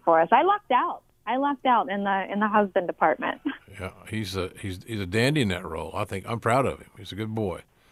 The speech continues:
Speaker 2: <laughs> He's a good boy, uh, and
Speaker 1: He
Speaker 2: a
Speaker 1: is.
Speaker 2: good, good cook. Uh, well, I, I wanna thank you, uh, a bunch, uh, for jumping on here with us, I, I, Madison. I enjoy talking to you. You're, you're bright and you're,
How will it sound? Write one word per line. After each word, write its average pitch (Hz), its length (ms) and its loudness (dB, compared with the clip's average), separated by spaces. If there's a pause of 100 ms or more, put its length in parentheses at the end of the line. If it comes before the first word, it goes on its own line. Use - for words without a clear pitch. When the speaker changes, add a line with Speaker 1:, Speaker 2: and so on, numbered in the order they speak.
(120)
Speaker 2:
<laughs> - 380 -14
He's - 200 -10
a - 60 -10
good 151 340 -8
boy, 101 360 -2 (480)
uh, 107 340 4
and 208 60 -2
Speaker 1:
He 202 60 4
Speaker 2:
a 180 180 8
Speaker 1:
is. - 60 2
Speaker 2:
good, - 260 -20
good 123 240 0
cook. 110 380 -2 (380)
Uh, 113 340 2 (120)
well, 147 400 4 (460)
I, 151 340 4
I 143 80 2
wanna 139 240 2
thank 165 320 2
you, 127 240 6
uh, 107 160 0 (140)
a 110 60 -2
bunch, 120 500 -2 (520)
uh, 98 200 0
for 104 160 -8
jumping 107 340 -2
on 104 160 0
here 95 160 0
with 92 160 0
us, 90 120 -6
I, 101 160 2
I, - 280 -10 (100)
Madison. 101 420 -4
I - 20 0
enjoy 107 240 0
talking 107 300 0
to 92 120 -6
you. 92 240 -2 (500)
You're, 120 300 4
you're 113 140 0
bright 131 320 6
and 135 100 -8
you're, 107 200 0